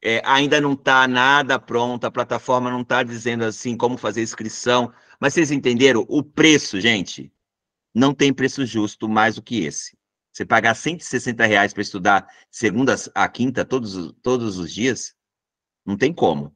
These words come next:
Não tem lugar nenhum, ba-, nem online, tá? Nem online, é, curso pronto, não tem como. Por quê? Eu quero lotar isso aqui. Quero lotar isso aqui, tá? Quero, gente, quero que você traga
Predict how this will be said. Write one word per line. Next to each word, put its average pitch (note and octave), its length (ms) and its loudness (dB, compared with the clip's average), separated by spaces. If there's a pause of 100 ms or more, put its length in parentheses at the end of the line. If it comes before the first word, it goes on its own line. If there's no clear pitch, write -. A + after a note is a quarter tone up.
(100)
Não F2 120 -4
tem B2+ 160 2
lugar A#2+ 320 4
nenhum, C#3 500 2
ba-, G#2 560 0 (160)
nem C#3 160 2
online, G#2+ 640 2 (400)
tá? G#2 200 2
Nem B2+ 160 0
online, A#2 720 -2 (180)
é, G2 300 0 (320)
curso - 280 -6
pronto, A2 520 -2
não A2+ 100 -2
tem C#3 180 -4
como. D2+ 420 -6 (300)
Por F#3 160 -2
quê? F3+ 100 2
Eu C3+ 120 8
quero B2+ 200 2
lotar E3 360 4
isso - 160 -4
aqui. C#3+ 380 -6 (500)
Quero F#2 200 -4
lotar C#3 400 2
isso A#2 120 -2
aqui, C#2 340 -10 (260)
tá? A2 260 2 (420)
Quero, F#2 220 -2
gente, G2+ 460 -4 (200)
quero A2 220 4
que A#2 80 -10
você A#2+ 240 -2
traga B2+ 760 4